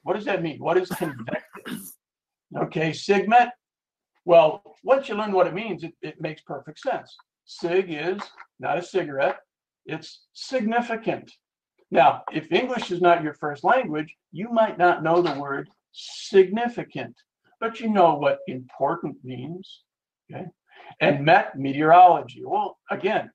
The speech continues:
meteorology, you might not know that one. Well, you know weather, climate.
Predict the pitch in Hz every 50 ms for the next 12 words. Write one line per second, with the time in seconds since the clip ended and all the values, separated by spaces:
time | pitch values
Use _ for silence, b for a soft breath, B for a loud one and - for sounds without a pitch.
0 | _ - 143 131 127 120 123 127 143 185 233 254 233 202 156 131 123 143 143 147
1 | 165 175 _ - 165 151 175 180 180 175 175 - - 151 156 156 151 151 165 185
2 | - - - - - - - 196 226 302 285 240 240 226 196 175 202 - 156 156
3 | 151 175 175 175 175 - - - 139 143 143 143 160 170